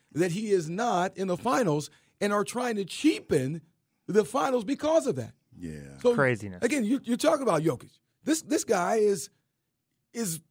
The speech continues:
Speaker 1: potentially right now already, based on two M V Ps, the greatest European player ever, right? I'm watching the, you know, him play against the Lakers in that first game and literally almost had a triple-double in, in the, in the first quarter, let alone the first <laughs> half.
Speaker 3: Crazy.
Speaker 1: With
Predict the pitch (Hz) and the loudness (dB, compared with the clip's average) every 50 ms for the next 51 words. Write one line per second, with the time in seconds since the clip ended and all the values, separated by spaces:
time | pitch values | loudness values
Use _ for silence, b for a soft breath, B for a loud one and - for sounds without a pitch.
0 | _ _ _ _ _ _ _ _ _ - 208 - 277 302 - 277 226 185 196 240 | _ _ _ _ _ _ _ _ _ -2 0 2 2 0 0 -2 2 4 4 6
1 | 269 240 208 202 254 311 277 254 208 165 220 254 262 247 233 262 294 294 269 196 | 4 4 2 0 0 0 0 0 0 2 4 6 6 6 6 6 4 4 2 0
2 | 185 - 208 220 254 262 - 240 208 160 - 269 269 247 220 220 170 196 196 - | -2 0 0 0 0 2 0 -2 -2 -2 0 0 2 2 2 2 0 -2 -6 -4
3 | 202 254 277 240 196 156 175 202 156 165 220 240 247 233 208 160 147 - - - | -4 -2 -2 -2 0 2 2 2 2 0 -2 -2 -2 -4 -6 -6 -8 -12 -10 -4
4 | 190 233 233 - - 220 214 190 151 180 226 - 196 196 165 196 196 165 - 156 | -2 -2 -2 0 -2 -2 -4 -4 -2 -2 0 0 2 2 4 2 2 2 0 -6
5 | 220 - _ _ _ _ _ _ _ _ - 147 175 - - 294 302 - - _ | -10 -12 _ _ _ _ _ _ _ _ 2 4 4 4 4 0 -2 -6 -16 _
6 | _ _ _ _ _ _ _ _ - - 254 240 226 226 226 - - 226 202 196 | _ _ _ _ _ _ _ _ -2 -2 2 2 2 2 2 0 -2 -2 -2 -2
7 | 190 175 - 233 202 175 175 170 165 - - _ _ 202 202 160 185 240 - 226 | -2 -2 -2 -2 0 0 0 -2 -4 -8 -14 _ _ -6 -4 0 2 2 2 2
8 | 196 208 165 151 180 202 233 226 214 185 180 185 180 175 - - 214 208 180 147 | 2 0 -2 0 0 -2 0 0 -2 -2 -2 -2 -4 -4 -4 -2 -2 -2 -2 -2
9 | 220 240 247 240 196 175 156 b b b b b - 190 285 311 285 247 226 214 | -2 -2 0 0 0 0 -2 b b b b b -2 -2 0 0 2 2 2 0
10 | 214 214 190 - 226 226 196 170 - 240 233 175 196 160 220 247 294 294 247 208 | 0 0 0 0 0 0 -2 -2 -2 -2 -2 0 0 0 2 2 2 2 0 0
11 | 196 180 175 - - 190 190 185 180 170 156 135 b b b b b _ _ _ | -2 -2 -4 -4 -4 -4 -2 0 0 0 0 0 b b b b b _ _ _
12 | _ - 214 208 196 190 185 165 - - _ _ _ _ _ _ b b b b | _ -4 -2 -2 -2 -2 -4 -4 -6 -12 _ _ _ _ _ _ b b b b
13 | b b b - - 269 262 - - - - 330 359 381 381 302 196 147 143 196 | b b b 4 6 6 6 4 0 2 2 4 4 4 4 2 0 0 0 2
14 | 269 277 262 233 262 302 359 359 320 247 208 - - 262 247 214 175 - 240 - | 4 6 6 6 6 6 4 4 4 4 4 6 8 8 8 8 6 0 -2 0
15 | 523 - 220 233 - - - - - 185 196 202 196 185 143 117 107 185 285 302 | 0 0 -2 -2 -4 -6 -8 -6 -2 0 2 4 4 2 2 2 4 4 4 4
16 | - | 2